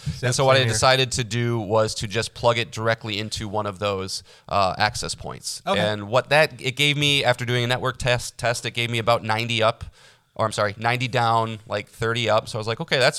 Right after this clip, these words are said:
Speaker 2: pretty good. Like,
Speaker 1: Okay.
Speaker 2: that's at least a good testing point." And yeah, it, it, it gave me really consistent, uh, frames and, and didn't really felt like, it felt like I was playing right off the T V.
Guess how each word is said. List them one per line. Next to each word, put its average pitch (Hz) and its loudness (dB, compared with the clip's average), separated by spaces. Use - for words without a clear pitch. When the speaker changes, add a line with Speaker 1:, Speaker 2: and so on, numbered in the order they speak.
Speaker 2:
pretty 160 -2
good. 101 -4
Like, 101 -2
Speaker 1:
Okay. 117 -6
Speaker 2:
that's 139 0
at 143 4
least 135 -2
a - -6
good 117 0
testing 107 2
point." 101 -4
And 113 0
yeah, 214 6
it, 135 2
it, 123 -4
it 127 -2
gave 135 0
me 135 0
really 120 -2
consistent, 135 -2
uh, 98 0
frames 117 0
and, 104 -4
and 98 -4
didn't 117 -4
really 117 -2
felt 110 2
like, 107 2
it 117 -2
felt 117 2
like 117 2
I 113 6
was 117 2
playing 113 -2
right 107 4
off 107 6
the 110 -4
T 127 -2
V. 135 -2